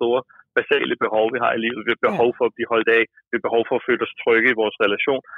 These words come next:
Speaker 1: Så rigtig tit vil det være langt mere til, øh, sådan lo-, tillokkende for manden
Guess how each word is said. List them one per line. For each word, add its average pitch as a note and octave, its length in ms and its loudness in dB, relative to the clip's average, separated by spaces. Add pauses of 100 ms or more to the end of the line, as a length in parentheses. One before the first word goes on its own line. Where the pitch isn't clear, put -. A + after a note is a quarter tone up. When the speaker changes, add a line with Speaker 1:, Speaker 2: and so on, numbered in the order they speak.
(220)
Speaker 1:
Så B2+ 60 0 (140)
rigtig A#2+ 220 -2 (120)
tit C3+ 160 -2 (340)
vil A2+ 140 4
det G#2 120 2
være G2 120 4 (100)
langt C#3+ 240 0
mere A2+ 180 0
til, A2+ 80 -4 (220)
øh, G2+ 260 0
sådan G#2+ 260 -6
lo-, G#2+ 280 0
tillokkende C3 560 2
for A#2 140 -2
manden A2 220 -8